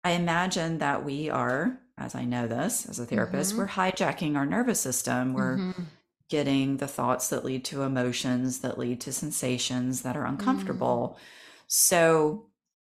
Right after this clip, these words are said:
Speaker 1: when tapping came in, and when I started doing this app
Speaker 2: Mm-hmm.
Speaker 1: stuff before I met you and tapped with somebody, even that would take down, like, two, maybe two
Speaker 2: Mm-hmm.
Speaker 1: from an eight to a six or something. But
Speaker 2: Sure.
Speaker 1: even that felt like,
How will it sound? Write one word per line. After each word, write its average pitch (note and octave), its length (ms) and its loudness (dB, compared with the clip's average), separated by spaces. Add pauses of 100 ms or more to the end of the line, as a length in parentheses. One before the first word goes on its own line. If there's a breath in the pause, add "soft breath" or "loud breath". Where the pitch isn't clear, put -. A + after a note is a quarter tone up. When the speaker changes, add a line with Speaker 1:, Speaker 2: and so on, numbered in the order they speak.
(880)
Speaker 1:
when E3 160 -2
tapping A#3+ 460 4
came D#3+ 280 0
in, C#3 600 2 (420)
and C#3 100 -4
when C3+ 120 0
I B2+ 460 0
started B2 500 0
doing A#2+ 200 0
this A#2 180 0
app C3+ 260 4
Speaker 2:
Mm-hmm. F#3 60 -4
Speaker 1:
stuff B2 500 4
before C3+ 320 -2
I B2 80 4
met B2 260 2
you C3 200 2
and A#2+ 260 0 (120)
tapped - 360 -2
with C#3 160 -2
somebody, B2 680 0 (340)
even G#3+ 340 6
that F3 320 4
would C#3 340 0
take E3 280 -2
down, C3+ 460 6
like, C3 240 -2
two, C#3+ 840 4
maybe C3 260 -2
two B2+ 580 2
Speaker 2:
Mm-hmm. A3+ 180 0
Speaker 1:
from C3 120 2
an A#2+ 120 0
eight B2 220 2
to B2+ 100 -4
a A2+ 60 0
six - 380 -2
or B2+ 80 2
something. A#2+ 400 0
But D3+ 120 0
Speaker 2:
Sure. F3+ 100 2
Speaker 1:
even E3+ 420 2
that D#3 400 2
felt C#3 420 -2
like, B2 540 -2